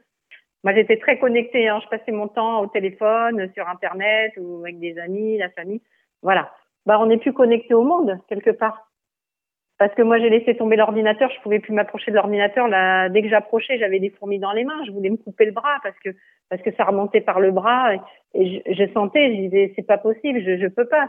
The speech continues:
C'est rester souffrir devant son ordinateur, c'est souffrir au téléphone. Donc, je suis tombée en dépression. Euh,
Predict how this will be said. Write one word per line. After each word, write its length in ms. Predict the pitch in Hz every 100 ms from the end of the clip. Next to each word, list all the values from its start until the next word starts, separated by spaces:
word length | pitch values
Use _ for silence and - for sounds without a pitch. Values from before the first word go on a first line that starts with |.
| -
C'est 80 | 208
rester 360 | 208 208 202 -
souffrir 360 | 226 - 269
devant 300 | 202 196 202 214
son 160 | 202
ordinateur, 600 | 190 190 208 233 311 254 -
c'est 140 | 208 -
souffrir 380 | 233 - 247
au 80 | 202
téléphone. 520 | 196 214 233 294 254 - _ _ _ _ _ -
Donc, 160 | 165 160
je 60 |
suis 120 | - 160
tombée 260 | 160 160
en 120 | 160
dépression. 800 | 156 160 180 170 214 208 214 214
Euh, 360 | 185 165 165